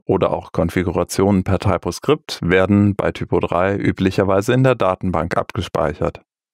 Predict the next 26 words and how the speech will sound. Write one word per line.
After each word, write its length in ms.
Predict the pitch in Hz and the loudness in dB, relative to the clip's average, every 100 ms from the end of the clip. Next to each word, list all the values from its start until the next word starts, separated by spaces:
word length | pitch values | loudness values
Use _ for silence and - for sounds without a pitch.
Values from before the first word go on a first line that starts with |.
| _ - | _ -2
Die 80 | 98 | 0
Basiskonfiguration 1300 | 90 98 120 135 - 135 - 127 120 123 - 127 127 | 2 0 0 0 -2 -2 0 0 2 2 0 2 2
allerdings, 640 | 120 120 117 120 127 - - | 2 2 2 2 2 -2 -6
beispielsweise 680 | 95 90 - 90 - 90 87 | -2 -2 0 -2 2 0 0
zum 200 | - 92 | 0 0
Zugriff 400 | 87 104 98 98 | 2 2 2 2
auf 140 | 90 92 | 0 0
die 140 | 95 | 0
Datenbank 480 | 87 87 92 87 85 | 0 -2 -2 -2 0
selbst, 500 | 87 95 127 - - | 2 2 0 -6 -4
ist 220 | 120 - | -2 2
in 100 | 135 | 2
einer 240 | 131 143 143 | 4 2 2
Datei 420 | 147 - 98 - | 0 0 0 0
abgelegt. 640 | - - 80 80 - - _ _ _ _ - | -2 0 2 2 -2 -12 _ _ _ _ -2
Diese 260 | 139 135 127 | 2 4 2
finden 380 | - 104 98 95 | 2 4 6 6
Sie 100 | 95 | 4
unterhalb 520 | 92 92 90 87 - | 4 4 2 0 -2
des 180 | 82 - | -6 -2
Webserver-Verzeichnisses, 1400 | - - 113 117 131 - 120 - 113 117 135 123 - - _ _ _ | -2 -2 0 2 0 -2 -4 0 2 2 4 2 0 -12 _ _ _
in 80 | - | 0
unserer 280 | 92 92 87 | 2 2 -2
lokalen 540 | 87 - 90 85 87 | -4 -4 -2 -2 -4
xampp-Installation 1200 | - - 113 123 110 110 104 101 98 - 95 95 | -4 -2 -2 0 0 2 2 2 0 2 2 2
unter 400 | - 85 92 82 | 2 0 0 -2